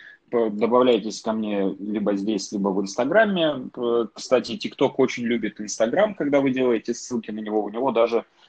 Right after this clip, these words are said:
в профиле можно, в вашем профиле можно сделать с-, прямую ссылку на Instagram. TikTok не любит Facebook, не любит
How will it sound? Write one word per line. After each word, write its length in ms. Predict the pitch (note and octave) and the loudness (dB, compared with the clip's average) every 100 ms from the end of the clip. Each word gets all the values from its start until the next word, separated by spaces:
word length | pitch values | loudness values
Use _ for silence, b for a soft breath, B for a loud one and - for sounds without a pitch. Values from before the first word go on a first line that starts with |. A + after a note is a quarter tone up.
| b | b
в 360 | - - A#2 A2 | -12 2 4 4
профиле 680 | - C3+ D3+ - A2 G2 F#2+ _ _ _ - | 4 4 4 2 -2 -2 -4 _ _ _ 0
можно, 340 | B2+ A#2 A2 | 0 2 0
в 80 | F#2+ | 6
вашем 340 | B2 - A2+ | 4 4 -2
профиле 360 | G2 D3 D3+ G#2+ | 2 2 2 0
можно 320 | A#2 B2 G#2 | 2 0 -2
сделать 380 | F#2+ A2+ G#2 - | -4 -2 -2 -6
с-, 240 | - - - | -16 -18 -10
прямую 340 | A2+ B2 A#2 | -4 -2 -2
ссылку 440 | - - B2 - G2+ | -4 -2 -2 -2 -6
на 440 | G2+ G2+ G2+ G2 | -4 -2 0 -2
Instagram. 640 | G#2+ G#2+ - G#2+ G2 F2 E2+ b b b - | -4 -10 -6 -4 -2 -6 -8 b b b -8
TikTok 340 | B2 D#3+ D3+ | -2 2 2
не 120 | C#3+ C3 | 4 2
любит 320 | A#2+ G#2 - | 2 0 -2
Facebook, 640 | B2 C#3 D3 D#3+ F3+ F3 C#3 | 2 2 2 4 4 4 -2
не 140 | A#2+ | 0
любит 320 | A2 G#2 A2 | 2 0 -2